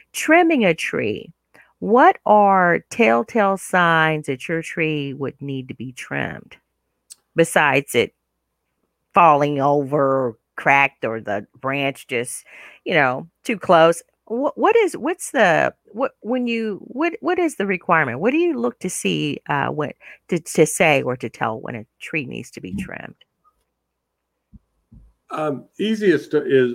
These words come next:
Speaker 2: of course, is, is, you know, storm damage and things of that
Speaker 1: Mm-hmm.
Speaker 2: nature. If you look
Speaker 1: Okay,
Speaker 2: up in
Speaker 1: yeah.
Speaker 2: a tree and you see things that are broken, um, broken branches that are, uh, what we call stubs, if it, if there's a branch up there and it's been broken off,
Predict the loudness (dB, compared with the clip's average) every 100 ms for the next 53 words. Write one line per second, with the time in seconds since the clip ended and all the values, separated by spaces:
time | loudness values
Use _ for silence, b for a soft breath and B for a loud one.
0 | -4 -6 0 0 2 2 2 0 -8 -10
1 | -6 -2 0 -2 -2 2 2 4 2 4
2 | 2 2 -2 0 -2 0 -2 0 -2 0
3 | 0 0 2 2 4 2 2 0 2 2
4 | 2 0 -2 -2 0 0 0 0 2 6
5 | 4 6 4 2 B B B B B 0
6 | 2 4 4 0 -6 _ _ -14 4 6
7 | 6 4 2 4 6 4 4 0 4 4
8 | 6 4 0 _ _ -20 -20 -14 -10 -4
9 | -2 -2 0 0 0 -2 0 2 2 0
10 | -4 0 -2 -2 -2 -2 0 0 2 2
11 | -2 0 0 0 -2 -4 0 2 2 2
12 | 2 4 4 2